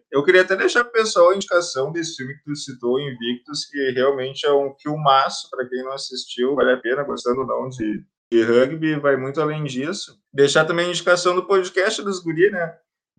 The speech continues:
Bergamota Mecânica tá aí, fazendo sucesso. Desejar sucesso pra ti, pro Rafa, pro Diori.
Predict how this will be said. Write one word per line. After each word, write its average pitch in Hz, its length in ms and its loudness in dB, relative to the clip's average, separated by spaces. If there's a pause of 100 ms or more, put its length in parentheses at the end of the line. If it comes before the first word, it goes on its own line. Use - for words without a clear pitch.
Bergamota 135 340 4
Mecânica 156 540 0
tá 143 120 2
aí, 131 280 0
fazendo 139 260 -4
sucesso. 131 680 -2 (220)
Desejar 127 600 6
sucesso 139 500 -2
pra 127 220 2
ti, 151 280 -4
pro 143 240 -4
Rafa, 135 340 2
pro 123 200 -8
Diori. 127 600 -2